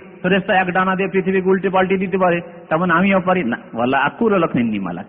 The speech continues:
ইন আত্তাবিউ ইল্লা মা ইউহা ইলাইয়া", আমি তারই অনুসরণ করি যা আমার কাছে ওহী করা হয়। আমার কাছে ওহী করা হলে জানলাম গায়বের কোনো কথা, আর যদি ওহী না করা হয় তো আমিও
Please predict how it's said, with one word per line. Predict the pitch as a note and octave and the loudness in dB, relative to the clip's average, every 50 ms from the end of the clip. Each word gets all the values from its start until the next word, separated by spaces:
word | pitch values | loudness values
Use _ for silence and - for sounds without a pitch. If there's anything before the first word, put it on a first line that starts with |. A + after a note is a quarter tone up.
| - - | -8 -2
ইন | F3 G#3 G#3+ G#3 | -2 0 0 0
আত্তাবিউ | F#3+ G3+ F#3 - - - A3 A3 G3+ A#3 B3 C4 B3 | 0 0 0 -2 0 2 2 2 4 4 4 4 4
ইল্লা | G3+ F#3 E3+ D#3+ D#3+ F3 G#3+ A#3+ C4 | 4 4 4 4 4 4 4 4 4
মা | B3 A3+ G3+ F3 E3+ D#3+ | 2 2 2 4 4 4
ইউহা | E3 E3+ E3 D#3+ D3 - G3 | 2 2 0 0 0 2 2
ইলাইয়া", | F#3 E3 D3+ C#3 C3 A#2+ A2+ G#2+ G#2 F#2+ F2+ - - - - - - | 2 2 0 -2 -2 -4 -4 -4 -6 -6 -8 -12 -14 -20 -20 -10 -4
আমি | - D3+ F#3+ G#3 G3 | -2 -2 0 0 -2
তারই | G3+ - D#3+ D3 D#3+ G3+ C#4 | 0 2 2 2 4 4 4
অনুসরণ | D4+ C#4+ D4 C#4+ - - - G#3+ A3 G#3 G#3 | 4 4 4 4 2 2 0 0 0 0 0
করি | F3+ F3+ E3+ D3+ C#3 | -2 -2 -2 -2 -2
যা | B2+ D3+ C3+ | 0 0 0
আমার | C#3 D3 D3+ C#3 | 2 2 0 0
কাছে | - D3 C#3 - - F3 A3 C4 D#4+ - - - - - - - - - - - - B2+ | 0 -2 -4 -2 -2 2 4 4 2 2 -2 -10 -18 -20 -20 -20 -20 -20 -20 -18 -6 0
ওহী | D#3 G3+ A#3 C#4+ D#4+ B3 | 2 4 6 6 6 4
করা | - A3+ F#3 F3 D#3 C3+ | 4 2 2 2 2 2
হয়। | B2 C3+ | 0 -2
আমার | - G3 A#3+ B3+ | -2 -2 -2 -2
কাছে | A#3+ B3+ A#3+ B3 A#3 | -2 -2 -4 -2 0
ওহী | G#3 G#3+ G#3 F#3+ B3+ B3+ | 2 4 4 4 4 2
করা | B3+ C4+ B3 B3 | 2 2 4 4
হলে | F#3+ A#3+ C4 B3 | 2 2 0 0
জানলাম | F#3+ G3 E3 D#3 D3+ C#3+ C#3+ C3+ C#3 C#3 | 0 0 -2 -2 -2 -2 -4 -4 -4 -2
গায়বের | D#3+ E3+ E3 D#3+ D#3+ D3+ | -2 -2 -2 -2 -4 -4
কোনো | - D3 D3 D3 | -4 -6 -8 -8
কথা, | - G2+ F#2+ - F#2+ - - - - - - - | -10 -10 -12 -12 -16 -16 -18 -20 -20 -20 -12 -4
আর | - G3 G#3+ | 0 2 2
যদি | G#3 G#3 A3+ G#3+ A3+ | 2 0 -2 0 2
ওহী | G#3+ A3 G#3+ A3+ A3+ | 4 4 4 4 4
না | A3 G#3+ G#3+ G3+ | 4 4 2 4
করা | F#3+ G#3+ G#3 G#3+ | 4 4 4 4
হয় | G#3+ A3 | 4 4
তো | G#3+ G3 | 4 4
আমিও | F3 F3+ F3+ F3 F3 F3+ F#3+ A3 C#4+ - | 2 4 4 4 4 4 6 4 4 2